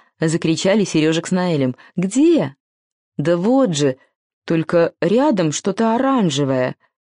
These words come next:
Подарок солнца. Чем ниже они спускались, тем ближе становился покосившийся дом. На крыльце, положив лапки на колени, сидел Шуха, а у забора,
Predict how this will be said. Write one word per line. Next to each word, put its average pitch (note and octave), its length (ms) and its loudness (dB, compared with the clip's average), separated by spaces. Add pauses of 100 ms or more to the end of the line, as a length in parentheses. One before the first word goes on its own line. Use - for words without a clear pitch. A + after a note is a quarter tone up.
(840)
Подарок F3 540 -2
солнца. - 720 -2 (1500)
Чем E3+ 340 0
ниже G3+ 260 2
они D#3+ 180 0
спускались, C#3+ 840 -6 (800)
тем E3+ 320 0
ближе D#3+ 560 2 (300)
становился F#3 720 0
покосившийся F3 920 -2
дом. D#3+ 320 -2 (640)
На F3+ 180 0
крыльце, G3 580 0
положив D#3+ 500 -2
лапки G3 360 -2
на E3 120 2
колени, G3+ 460 2
сидел A3+ 540 0 (120)
Шуха, - 640 -2 (640)
а D3 160 0
у D3 60 2
забора, D3 600 0